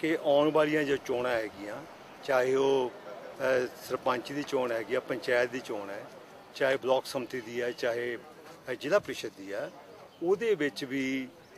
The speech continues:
ਲਾਮਬੰਦੀ ਕੀਤੀ ਹੈ ਕਿ ਕਿਸ ਢੰਗ ਨਾਲ ਅਸੀਂ ਆਉਣ ਵਾਲੇ ਸਮੇਂ ਦੇ ਵਿੱਚ ਅਸੀਂ ਇਹ ਜਿ-, ਚੋਣਾਂ ਜਿੱਤਣੀਆਂ ਹੈਗੀਆਂ। ਉਸ ਤੋਂ ਇਲਾਵਾ ਮੈਂ ਇਹ ਵੀ ਦੱਸ ਦਿਆਂ ਕਿ ਮੈਂ ਪਿਛਲੇ ਪੰਜ ਸਾਲ ਇੱਥੇ ਬਤੌਰ ਐਮ ਐਲ ਏ ਸੇਵਾ ਕੀਤੀ ਆ ਔਰ ਮੈਂ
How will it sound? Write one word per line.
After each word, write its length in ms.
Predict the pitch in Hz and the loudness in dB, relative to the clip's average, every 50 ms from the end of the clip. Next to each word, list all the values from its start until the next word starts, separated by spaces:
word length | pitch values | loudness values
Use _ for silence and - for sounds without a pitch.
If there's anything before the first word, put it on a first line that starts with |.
| - - | -12 -2
ਲਾਮਬੰਦੀ 600 | 127 135 139 143 147 147 139 143 139 120 127 123 | 4 6 8 8 8 8 6 2 2 0 -2 -6
ਕੀਤੀ 400 | - - 117 - - 117 117 117 | -8 -10 -12 -12 -8 -6 -4 0
ਹੈ 140 | 120 139 139 | 0 0 0
ਕਿ 140 | - 151 139 | 0 -2 -2
ਕਿਸ 340 | - - 156 147 - - | 0 2 0 2 4 4
ਢੰਗ 180 | 165 131 120 113 | 4 4 4 2
ਨਾਲ 200 | 110 117 120 120 | 0 0 0 -2
ਅਸੀਂ 200 | 113 - - 135 | -2 -4 -4 -6
ਆਉਣ 160 | 120 120 120 | -4 -4 -2
ਵਾਲੇ 180 | 110 120 120 113 | 0 0 -2 -2
ਸਮੇਂ 280 | - - 104 104 110 | -4 -8 -10 -10 -10
ਦੇ 120 | 104 113 113 | -8 -8 -8
ਵਿੱਚ 400 | 107 113 107 - 127 113 110 110 - - - - - - - - - 139 | -8 -8 -8 -6 -6 -6 -6 -6 -10 -16 -20 -20 -20 -20 -20 -12 -8 -6
ਅਸੀਂ 420 | 131 - - 139 135 131 131 135 135 - | -6 -4 -2 -2 -2 0 -2 -4 -6 -6
ਇਹ 400 | 135 135 143 143 135 131 127 117 - - | -2 0 0 2 2 0 0 -2 -4 -8
ਜਿ-, 320 | - 120 - - - 113 - | -10 -12 -12 -12 -14 -14 -6
ਚੋਣਾਂ 280 | - 135 131 127 123 120 | -2 0 0 0 0 -2
ਜਿੱਤਣੀਆਂ 420 | 113 120 110 - 123 110 107 101 | -2 -6 -8 -6 -6 -6 -4 -6
ਹੈਗੀਆਂ। 280 | 95 98 - - 95 92 - - - - - - - - - - | -6 -8 -12 -14 -14 -16 -16 -20 -20 -20 -20 -20 -20 -20 -8 -4
ਉਸ 180 | 170 170 - - | -2 -2 0 4
ਤੋਂ 80 | 214 208 | 6 6
ਇਲਾਵਾ 160 | 208 226 220 | 8 6 6
ਮੈਂ 140 | 208 202 202 | 6 6 6
ਇਹ 80 | 214 | 6
ਵੀ 80 | 226 233 | 6 6
ਦੱਸ 220 | 214 185 135 - | 6 6 6 6
ਦਿਆਂ 200 | - 123 110 98 - - - - - - - - | 2 -2 -2 -4 -6 -12 -18 -20 -20 -20 -2 2
ਕਿ 60 | 165 | 6
ਮੈਂ 140 | 170 185 180 | 6 6 6
ਪਿਛਲੇ 300 | 180 180 - - 196 180 | 4 2 2 2 2 4
ਪੰਜ 240 | - 156 143 - - | 4 4 4 4 4
ਸਾਲ 260 | - 143 143 143 139 | 6 6 6 6 4
ਇੱਥੇ 440 | 135 131 - 139 139 131 120 107 107 - - - - - - | 2 -2 0 0 2 2 0 0 -4 -10 -20 -20 -20 -14 -10
ਬਤੌਰ 320 | - 131 - 127 123 123 117 | -6 -2 2 4 4 4 4
ਐਮ 200 | 120 117 113 113 | 2 0 0 -2
ਐਲ 140 | 113 107 110 | -4 -4 -4
ਏ 160 | 107 101 95 - - - - - - - | -6 -6 -8 -12 -16 -20 -20 -18 -8 -4
ਸੇਵਾ 220 | 127 123 117 117 | 0 2 2 2
ਕੀਤੀ 420 | 110 107 113 107 - - 127 131 127 | 2 0 -4 -12 -12 -10 -4 -2 0
ਆ 120 | 104 87 - - - - - - - - - - | 0 0 -4 -8 -18 -20 -20 -20 -20 -12 -2 2
ਔਰ 120 | 147 151 143 | 2 4 4
ਮੈਂ 480 | 151 147 151 156 160 160 160 156 151 | 4 4 4 4 4 2 2 0 0